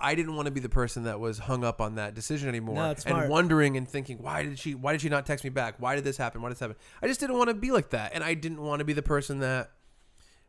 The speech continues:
Speaker 1: would, you know, like, basically be hung up on anything that
Speaker 2: Yeah,
Speaker 1: wasn't
Speaker 2: yeah,
Speaker 1: gonna
Speaker 2: yeah.
Speaker 1: work out.
Speaker 2: Of
Speaker 1: The
Speaker 2: course.
Speaker 1: best thing you can learn as a man when you're dating is that if someone's not interested for any reason,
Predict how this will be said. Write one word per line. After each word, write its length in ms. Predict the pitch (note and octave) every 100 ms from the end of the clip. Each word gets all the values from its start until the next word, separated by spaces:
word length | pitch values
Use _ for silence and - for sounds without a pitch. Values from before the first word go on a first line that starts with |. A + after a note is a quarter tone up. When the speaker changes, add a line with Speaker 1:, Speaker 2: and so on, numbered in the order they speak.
| -
Speaker 1:
would, 340 | C#3+ C3+ C3+
you 60 | D#3+
know, 260 | A#2 B2 - - -
like, 340 | C#3 B2+ B2+ - - - - - - D3
basically 380 | F3+ F3 D#3+
be 120 | C#3 C3+
hung 220 | C3+ B2+
up 160 | A#2+
on 100 | A2+
anything 360 | G#2+ G#2 A#2 A2+
that 80 | C#3+
Speaker 2:
Yeah, 60 |
Speaker 1:
wasn't 160 | E3+ D#3+
Speaker 2:
yeah, 80 | D#3
Speaker 1:
gonna 80 | -
Speaker 2:
yeah. 60 | D3+
Speaker 1:
work 100 | D3
out. 220 | G#2 -
Speaker 2:
Of 160 | D3+ -
Speaker 1:
The 60 |
Speaker 2:
course. 140 | D#3 G#3+
Speaker 1:
best 140 | A3
thing 120 | B3+
you 60 | A#3
can 200 | - D3+
learn 340 | C3+ C#3 C#3+ C3
as 160 | B2+
a 60 | A#2+
man 600 | A2 A#2 A#2 B2 C3 C3+ - A2 -
when 160 | B2+
you're 120 | A#2+
dating 460 | A#2 A#2 A#2+ C3 C3+ - - - -
is 120 | C3+
that 160 | C3 B2+
if 100 | A#2+
someone's 420 | - E3+ F#3+ F3+
not 120 | D#3
interested 760 | C#3 C#3 C#3 - C#3 C3+ C3 A#2+
for 140 | - B2
any 220 | C#3+ C3+
reason, 460 | C3 C#3 D3 D#3